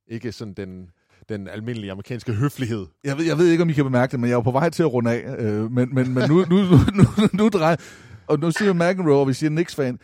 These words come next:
Speaker 2: Spike Lee, husk, at det må jo nærmest have været, mens du var i Indiana. Øh, hele den her historie, hvor, hvor Knicks møder vel Indiana,
Speaker 1: Ja.
Speaker 2: men hele det her racisme-ting, og, altså, hvor, hvor det virkelig, hvor det virkelig... Er det noget, du husker,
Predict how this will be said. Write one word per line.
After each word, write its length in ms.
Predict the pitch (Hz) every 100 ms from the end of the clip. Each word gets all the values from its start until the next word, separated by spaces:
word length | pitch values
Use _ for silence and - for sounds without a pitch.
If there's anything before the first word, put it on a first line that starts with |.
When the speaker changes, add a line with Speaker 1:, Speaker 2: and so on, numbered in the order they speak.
| _
Speaker 2:
Spike 420 | - 147 151 156
Lee, 280 | 175 214 214 - _
husk, 380 | - 127 226 - -
at 140 | -
det 120 | 190
må 80 | 202
jo 60 | 160
nærmest 380 | 147 208 240
have 120 | 175 147
været, 160 | 147
mens 380 | 156 202 - -
du 200 | 190 190
var 400 | 170 151 151 135 _
i 440 | 180 180 180 175 -
Indiana. 500 | 156 151 147 165 165 - - -
Øh, 560 | 127 123 123 120 117 120 -
hele 300 | 190 214 175
den 220 | 175 175
her 120 | 170
historie, 320 | 147 185 170
hvor, 180 | 143 143
hvor 100 | 135 -
Knicks 360 | 139 214 -
møder 280 | 170 185 208
vel 120 | 175
Indiana, 380 | 156 147 151 175
Speaker 1:
Ja. 320 | 170 _ - -
Speaker 2:
men 160 | 143 147
hele 260 | 156 190 170
det 160 | 170
her 180 | 170 151
racisme-ting, 1080 | 131 - 202 208 - 151 - 160 160 160 147
og, 500 | 135 120 117 110 123
altså, 160 | 123
hvor, 380 | 131 131 113 104
hvor 140 | 131
det 240 | 127 120 117
virkelig, 480 | 180 190 135 117 98 _ _ _
hvor 140 | 139
det 160 | 135 123
virkelig... 260 | 175 165 -
Er 100 | 131
det 120 | 143
noget, 160 | 196 208
du 60 |
husker, 400 | 165 220 - 139